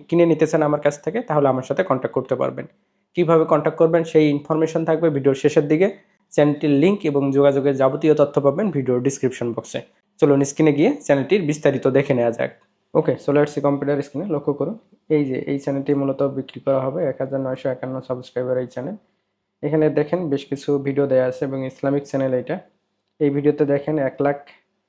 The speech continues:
সাতান্ন হাজার ভিউজ, এটাতে এক লাখ তিন হাজার ভিউজ, এটাতে তিন হাজার সাতশো ভিউজ, তিন হাজার একশো ভিউজ, এইরকম করে বেশ কিছু ভিউজ আছে, এগুলো দেখে নেবেন আপনারা।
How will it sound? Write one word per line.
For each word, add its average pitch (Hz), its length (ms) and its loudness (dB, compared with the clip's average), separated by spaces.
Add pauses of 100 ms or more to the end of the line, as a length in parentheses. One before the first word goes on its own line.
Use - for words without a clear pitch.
(100)
সাতান্ন 143 380 -4
হাজার 139 280 0
ভিউজ, 143 380 -4
এটাতে 135 340 -4
এক 131 200 -2
লাখ 135 120 -2 (120)
তিন 147 140 -4
হাজার 143 220 -2
ভিউজ, 151 340 -2 (480)
এটাতে 131 680 -4 (160)
তিন 139 160 -6
হাজার 139 200 -2
সাতশো 139 440 -4
ভিউজ, 151 300 0 (600)
তিন 139 160 -4
হাজার 139 240 0
একশো 135 260 -4
ভিউজ, 156 280 -4
এইরকম 139 500 -2
করে 151 180 0
বেশ 135 240 -6
কিছু 135 240 -8
ভিউজ 131 360 -4
আছে, 131 200 -4
এগুলো 131 420 -2
দেখে 143 220 -6
নেবেন 120 220 -8
আপনারা। 127 340 -10